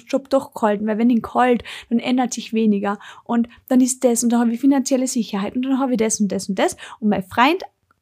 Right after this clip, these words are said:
der pragmatischste Mensch auf der Welt, sagt, "Tu es einfach." Und also ich hab mir nämlich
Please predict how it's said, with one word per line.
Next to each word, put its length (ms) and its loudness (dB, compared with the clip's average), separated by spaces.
der 60 -2
pragmatischste 680 0
Mensch 340 0
auf 120 -2
der 120 -2
Welt, 200 -2
sagt, 300 -6
"Tu 120 0
es 180 -6
einfach." 440 -6
Und 340 0
also 240 -4
ich 80 2
hab 60 0
mir 100 2
nämlich 340 0